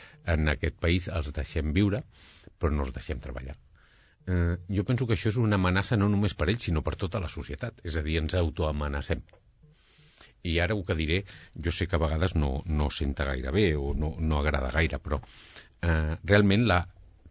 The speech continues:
els nanos tutelats tenen un cost per a aquesta societat, un cost econòmic. Vull dir, i és així.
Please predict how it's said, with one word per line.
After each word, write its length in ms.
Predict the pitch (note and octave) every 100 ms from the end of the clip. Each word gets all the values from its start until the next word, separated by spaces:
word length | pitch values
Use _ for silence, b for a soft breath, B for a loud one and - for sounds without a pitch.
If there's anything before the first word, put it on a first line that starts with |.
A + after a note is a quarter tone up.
| - -
els 440 | F2+ F2+ - E2+ F2
nanos 380 | F2 A2 B2
tutelats 720 | - F#2 E2 G2 F#2+ C3+ - B B B B -
tenen 260 | G#2+ A#2+
un 100 | E2
cost 280 | - B2 -
per 100 | D2+
a 20 |
aquesta 260 | D2 D#2 -
societat, 440 | E2+ D#2 D#2+ E2 D2
un 80 | C#2+
cost 180 | B2
econòmic. 560 | B2+ D#2 A2 D2 - - -
Vull 200 | F#2+ D#2
dir, 140 | D#2 D#2+ C#2+
i 160 | D#2
és 100 | A2
així. 200 | F2+ B2